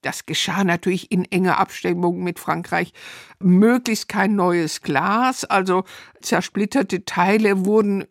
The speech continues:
wenn es irgend wieder zusammengesetzt, es sind tatsächlich sehr wenig neue Gläser reingekommen, nur wo es gar nicht ging.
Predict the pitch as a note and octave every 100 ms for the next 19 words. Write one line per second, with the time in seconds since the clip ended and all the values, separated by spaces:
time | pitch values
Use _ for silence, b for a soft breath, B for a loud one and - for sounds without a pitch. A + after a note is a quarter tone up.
0 | - E3+ F#3 F#3+ - - A#3+ C4 A3+ G3
1 | G#3 G3 G#3 F#3+ F#3 F3+ E3+ F3 F#3+ A3
2 | F#3+ F3+ E3+ F#3 - - - G#3+ G3+ -
3 | - G#3 G#3+ F3+ F#3+ F#3+ G3+ F#3+ G3 F#3+
4 | F3+ F3+ E3+ F3 E3+ - F3 E3+ F#3 D3+
5 | C3 D#3 E3+ D#3+ - - D#3 - E3+ D3+
6 | D3+ - D#3+ E3+ F#3+ - C#3+ C#3+ D#3 -
7 | F3+ A#3